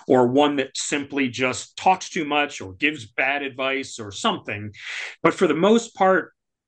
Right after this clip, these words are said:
I love the caddy breed. I like having the help, especially when it comes to reading putts. Ah, bunkers, I can rake myself. You know,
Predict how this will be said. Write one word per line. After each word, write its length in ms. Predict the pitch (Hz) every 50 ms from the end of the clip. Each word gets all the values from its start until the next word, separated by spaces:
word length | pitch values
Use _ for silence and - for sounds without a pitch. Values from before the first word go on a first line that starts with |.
| _ _ _ -
I 80 | 131
love 300 | 131 131 139 151 160 156
the 60 | 165 160
caddy 340 | - 175 143 143 143 143
breed. 480 | 131 120 143 143 143 143 139 139 139 _ _ _ - - - - _ -
I 120 | 139 123
like 360 | 117 117 120 135 147 170 185 -
having 440 | - - 175 180 180 175 165 147
the 60 | 135 113
help, 440 | - - - 160 175 190 202 - _ _ _ _
especially 640 | - 120 - - - - - 240 240 - - 240 214
when 160 | 170 160 156
it 80 | 156 -
comes 260 | - 160 160 156 -
to 100 | - 151
reading 420 | 135 143 147 151 147 147 139 127
putts. 480 | - 139 120 104 - - - - _ _ _ _ - - - - - -
Ah, 200 | 392 330 233 - - -
bunkers, 340 | - 220 240 233 240 202 -
I 80 | 214 190
can 160 | - 147 139
rake 220 | 143 135 135 -
myself. 560 | 135 120 110 - - 117 107 104 104 - - _ _ _ _ _ _ _ _ _ -
You 100 | - 160
know, 320 | 170 175 175 180 175